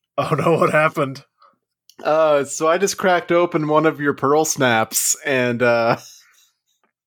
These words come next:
Speaker 1: I got
Speaker 2: this
Speaker 1: bad
Speaker 2: thing is
Speaker 1: news about those Pearl Snaps.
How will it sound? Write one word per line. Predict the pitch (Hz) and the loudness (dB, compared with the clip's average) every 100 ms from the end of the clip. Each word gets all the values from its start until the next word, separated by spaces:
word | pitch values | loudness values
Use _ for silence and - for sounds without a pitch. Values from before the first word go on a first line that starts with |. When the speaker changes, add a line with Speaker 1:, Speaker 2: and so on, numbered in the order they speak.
| _ - - 196 | _ -20 -10 -4
Speaker 1:
I | |
got | 175 190 | 0 0
Speaker 2:
this | |
Speaker 1:
bad | 180 180 | 2 2
Speaker 2:
thing | 175 | 2
is | 185 | 2
Speaker 1:
news | 175 | 2
about | 180 170 | 2 2
those | 165 131 | 0 0
Pearl | 170 | 0
Snaps. | 160 151 135 123 - - | 0 2 0 0 -4 -10